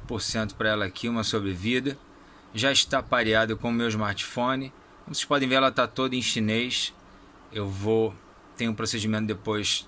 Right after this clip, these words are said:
até faço um vídeo também ensinando vocês a fazerem isso.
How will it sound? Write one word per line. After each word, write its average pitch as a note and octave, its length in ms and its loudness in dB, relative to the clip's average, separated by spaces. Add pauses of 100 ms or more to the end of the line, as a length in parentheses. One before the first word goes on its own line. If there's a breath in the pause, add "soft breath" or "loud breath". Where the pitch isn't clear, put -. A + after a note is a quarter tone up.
até D#3 240 -6
faço D#3+ 300 0
um A#2+ 60 -2
vídeo A2+ 260 0
também G#2+ 300 0
ensinando G#2 400 -2
vocês G2+ 280 -2
a G2+ 60 -4
fazerem G2 480 -2
isso. - 260 -4